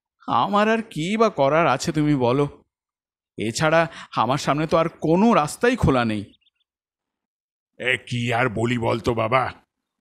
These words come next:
Speaker 2: ওই লোক পারে না এমন কাজ নেই। খুন, জখম, জোচ্চুরি, জালিয়াতি থেকে শুরু করে সবই উনি করেন, আর শুধু একমাত্র টাকার জোরে রেহাই পেয়ে যান।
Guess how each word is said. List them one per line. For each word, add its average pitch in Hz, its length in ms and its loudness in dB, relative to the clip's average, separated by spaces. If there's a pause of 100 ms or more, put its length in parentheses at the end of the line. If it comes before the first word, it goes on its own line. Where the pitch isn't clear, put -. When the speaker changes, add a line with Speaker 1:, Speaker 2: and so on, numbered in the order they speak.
(140)
Speaker 2:
ওই 147 480 0
লোক 135 300 2
পারে 127 380 0
না 127 280 -2
এমন 120 320 0
কাজ 98 420 -8
নেই। 85 280 -12 (1400)
খুন, 135 600 -2
জখম, 143 720 -2
জোচ্চুরি, 156 680 0
জালিয়াতি 147 560 -2
থেকে 156 320 -4
শুরু 220 320 -4
করে 123 340 -4 (500)
সবই 113 400 -4
উনি 135 200 -2
করেন, 131 460 -2 (260)
আর 104 140 -4
শুধু 123 280 -2
একমাত্র 120 460 -4
টাকার 117 420 -4
জোরে 113 220 -4
রেহাই 117 340 -2
পেয়ে 110 260 -8
যান। 92 340 -12